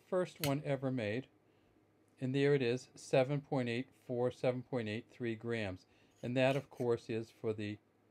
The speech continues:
nineteen ninety-five made in Canada. So that was seven point eight three grams. What is the nineteen ninety-six made in the Philippines? Huh.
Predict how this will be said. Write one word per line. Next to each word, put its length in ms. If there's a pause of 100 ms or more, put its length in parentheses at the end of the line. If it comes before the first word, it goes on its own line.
(360)
nineteen 420
ninety-five 880
made 240
in 100
Canada. 500 (480)
So 260
that 180
was 140
seven 300
point 220
eight 220
three 200
grams. 560
What 280
is 140
the 60
nineteen 400
ninety-six 680
made 200
in 80
the 80
Philippines? 760 (1200)
Huh. 220